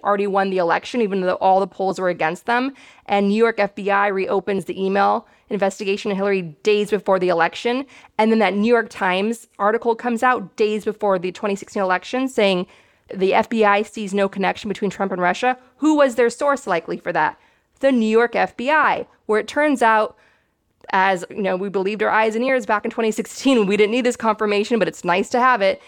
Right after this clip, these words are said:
It turns out one of the top agents at the New York F B I was on Kremlin payroll. Okay, so again, if it quacks like a traitor, it's a traitor. There's money motivation here. Like the Koch political dark money network that props up the Republican Party,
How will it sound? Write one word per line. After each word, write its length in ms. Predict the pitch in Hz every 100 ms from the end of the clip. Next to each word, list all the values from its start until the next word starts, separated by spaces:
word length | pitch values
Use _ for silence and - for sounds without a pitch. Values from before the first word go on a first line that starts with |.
| -
It 100 | -
turns 340 | 196 269 269 269
out 300 | 277 262 - _ -
one 140 | 214
of 60 | 202
the 60 |
top 340 | 190 233 262 277
agents 460 | 294 233 214 214 -
at 200 | 190 180
the 120 | 180
New 160 | 165 180
York 260 | 254 247
F 220 | 247 247 -
B 140 | 269
I 380 | 277 240 214 214 _ -
was 180 | 202
on 180 | 220 220
Kremlin 600 | 220 196 185 190 185 190 - -
payroll. 840 | - 214 214 160 151 147 - - _ _ -
Okay, 320 | 180 196 196
so 240 | - 185
again, 440 | 190 233 220 185 180
if 100 | 180
it 100 | -
quacks 400 | - 233 233 -
like 160 | 214
a 40 | 214
traitor, 320 | - 196 196
it's 180 | 190 175
a 120 | 202
traitor. 500 | - 202 202 190 - _ _ _ _ _
There's 180 | 247 220
money 240 | 226 262
motivation 640 | 240 226 208 196 214 214 185
here. 260 | 156 - -
Like 100 | 175
the 80 | 202
Koch 560 | - 208 233 240 - - -
political 420 | 226 214 214 214
dark 260 | 208 208
money 220 | 208 202 202
network 440 | 196 - 190 180
that 180 | 180 -
props 340 | 202 202 -
up 120 | 208
the 80 | 202
Republican 500 | 190 190 185 185 196
Party, 480 | 190 185 180 180 180